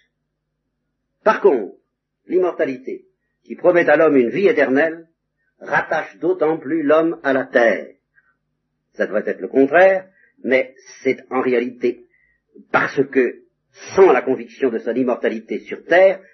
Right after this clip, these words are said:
les liens de l'homme avec la terre se relâchent, deviennent plus fragiles,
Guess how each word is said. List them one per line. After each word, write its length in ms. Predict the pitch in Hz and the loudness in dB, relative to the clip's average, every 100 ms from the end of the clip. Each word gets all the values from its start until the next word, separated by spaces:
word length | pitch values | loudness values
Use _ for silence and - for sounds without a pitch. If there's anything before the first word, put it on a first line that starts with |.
| _ | _
les 180 | 113 113 | -10 -8
liens 260 | 110 151 | -2 0
de 80 | 127 | 0
l'homme 220 | 127 143 | 0 0
avec 180 | 117 127 | 0 -2
la 140 | 123 127 | -4 -2
terre 340 | 143 143 127 - | 2 2 0 -6
se 60 | |
relâchent, 480 | 117 110 110 87 73 - - - - - _ _ - - - | -6 -4 -6 -8 -12 -18 -20 -20 -20 -20 _ _ -20 -20 -4
deviennent 440 | 135 123 143 123 | 0 2 2 0
plus 160 | - 127 | -2 -4
fragiles, 560 | 135 127 123 87 78 | -2 -4 -6 -10 -16